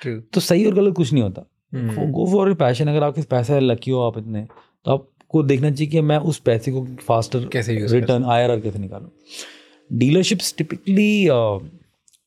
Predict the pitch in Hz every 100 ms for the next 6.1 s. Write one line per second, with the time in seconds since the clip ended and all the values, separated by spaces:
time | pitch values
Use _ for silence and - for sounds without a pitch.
0 | _ _ _ 143 156 160 160 156 165 151
1 | 151 139 147 156 139 123 - 131 127 127
2 | 123 131 120 120 120 113 98 95 95 117
3 | 104 95 110 107 107 - 110 104 107 117
4 | 113 113 113 104 104 120 117 107 101 107
5 | 107 110 107 110 107 98 92 117 120 117